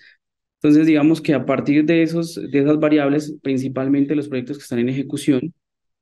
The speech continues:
em, pues tienen que tener un cumplimiento en el costo, un cumplimiento en el tiempo y un cumplimiento en el alcance.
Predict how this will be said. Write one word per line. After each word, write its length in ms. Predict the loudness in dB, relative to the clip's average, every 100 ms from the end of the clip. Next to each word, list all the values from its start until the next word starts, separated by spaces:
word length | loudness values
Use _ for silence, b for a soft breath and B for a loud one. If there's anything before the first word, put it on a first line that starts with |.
| _
em, 920 | -4 0 2 4 4 4 4 2 -4 -4
pues 200 | -4 -2
tienen 180 | -2 -2
que 80 |
tener 320 | -6 -4 -2 -2
un 220 | -4 -2
cumplimiento 500 | 0 2 4 2 0
en 60 |
el 140 | -2 -2
costo, 400 | -4 -4 -8 -10
un 340 | -10 -10 -12
cumplimiento 560 | -14 -12 -6 -4 -4 -4
en 80 | -6
el 140 | -2
tiempo 340 | 0 0 -2
y 40 | -4
un 120 | -4
cumplimiento 640 | -4 -2 -2 -2 -4 -12 -10
en 120 | -10
el 80 | -8
alcance. 540 | -10 -4 -4 -4 -6